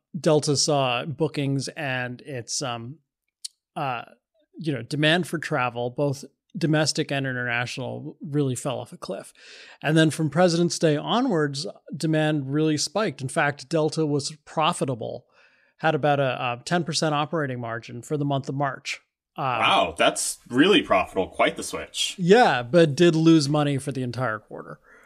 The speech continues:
Speaker 2: Right.
Speaker 1: Uh,
Speaker 2: As we expected. That was,
Speaker 1: Yeah,
Speaker 2: yes.
Speaker 1: exactly. As we expected. But they're pretty, you know, Ed Bastian and company are pretty optimistic about the second quarter. Uh, they think they'll have, uh,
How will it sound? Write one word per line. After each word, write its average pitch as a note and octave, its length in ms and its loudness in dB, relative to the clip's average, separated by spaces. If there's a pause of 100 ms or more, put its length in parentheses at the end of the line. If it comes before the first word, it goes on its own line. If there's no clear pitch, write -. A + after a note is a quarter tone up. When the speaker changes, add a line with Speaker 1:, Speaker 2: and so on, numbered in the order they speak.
(140)
Speaker 2:
Right. A#2 280 -2
Speaker 1:
Uh, A2+ 60 -2
Speaker 2:
As E3 200 4
we F3+ 80 6
expected. - 500 -2
That G3+ 220 0
was, B3+ 80 4
Speaker 1:
Yeah, D3+ 160 4 (220)
Speaker 2:
yes. - 180 -10
Speaker 1:
exactly. C#3+ 520 0
As C3+ 160 -6
we D3+ 100 2
expected. D3 380 -4
But B3+ 120 -4
they're D#4+ 100 -2
pretty, D#4 280 -2
you B3 100 0
know, B3 200 6
Ed B3 240 2
Bastian A3 500 0
and F#3+ 100 -4
company G3+ 340 -2
are E3+ 80 0
pretty A3 300 -2
optimistic F3 580 -4
about C3+ 220 -6
the C3+ 80 -6
second D3 320 -6
quarter. F3+ 580 -4
Uh, B2+ 220 -6
they C#3 160 -6
think C#3+ 260 -6
they'll C3+ 160 -2
have, C3 340 -2
uh, D3 340 -6